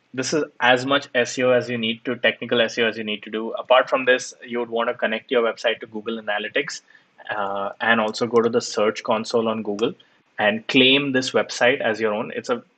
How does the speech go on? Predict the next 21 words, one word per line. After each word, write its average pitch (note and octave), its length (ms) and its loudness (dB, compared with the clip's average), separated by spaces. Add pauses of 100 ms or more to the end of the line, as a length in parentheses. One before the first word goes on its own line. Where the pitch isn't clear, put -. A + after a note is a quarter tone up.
(100)
there's A2+ 400 -2
gonna A2+ 220 0
be A2+ 100 -4
some A2 240 -2
process G#2 560 0 (340)
here A#2 240 4
itself A2 320 -2
which A2 140 -12
will A2 60 -10
show G#2+ 180 -4
you G#2 140 -4
how G#2+ 140 0
to G#2 120 -8
do G2 200 -2
it. - 160 -2 (420)
But G#2+ 420 0
go B2+ 120 4
and D3 160 0
claim B2 320 0
this C3 160 -4
website, A#2 480 -2